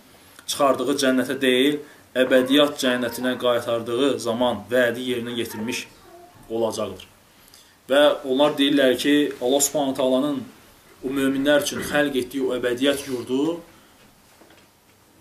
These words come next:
o hər bir şeyin, yəni bütün kainatın hər bir şeyin, e, məhv olduqdan sonra, insanlar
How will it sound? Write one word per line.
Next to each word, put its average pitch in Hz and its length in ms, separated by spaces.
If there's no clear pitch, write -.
o 143 120
hər 151 320
bir 135 100
şeyin, 127 320
yəni 120 160
bütün 147 240
kainatın 127 580
hər 143 200
bir 135 80
şeyin, 127 320
e, 110 60
məhv 147 300
olduqdan 127 380
sonra, 110 360
insanlar 135 640